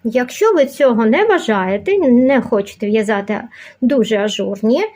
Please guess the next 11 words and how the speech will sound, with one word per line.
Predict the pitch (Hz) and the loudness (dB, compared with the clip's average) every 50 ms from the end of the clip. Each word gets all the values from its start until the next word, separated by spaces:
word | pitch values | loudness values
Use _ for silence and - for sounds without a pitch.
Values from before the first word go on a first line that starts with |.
| - - - _ - | -18 -20 -20 _ -4
мітинки | - - 403 - 415 415 415 403 403 403 | -4 -4 -2 -2 -2 -2 -2 -2 -2 -2
або | 392 392 311 370 392 | -2 0 0 0 0
рукавички, | 381 370 381 370 370 349 359 349 349 339 - - - 339 302 | 0 0 -2 -2 -2 0 0 -2 -2 -4 -6 -8 -4 -4 -2
ви | 269 226 240 285 349 440 | -2 0 0 0 0 0
пров'язуєте | 453 - 349 285 240 226 233 233 269 294 302 311 349 359 381 381 381 - 392 392 | -2 -2 -2 -2 0 0 0 0 0 -2 -2 -2 -2 -2 -2 -2 -2 -2 -2 0
лицевою | 339 285 262 - - 247 226 240 269 285 294 | 0 0 -2 -2 -2 -2 0 2 2 2 0
схрещеною. | 285 - - 233 233 214 196 190 - - 196 190 190 202 202 | -2 -4 -6 -2 -2 -2 -2 -4 -6 -8 -8 -6 -6 -6 -4
Тобто | - 349 381 - - 370 370 | -4 -6 -6 -4 -4 -2 0
робите | 403 440 440 320 311 302 302 254 226 226 - | 0 0 0 0 0 -2 0 -2 -4 -2 -2
ось | - 330 392 427 427 - - | -2 0 0 0 -2 -4 -10
так. | - 214 208 202 196 - - - _ | -10 -8 -6 -6 -6 -8 -12 -18 _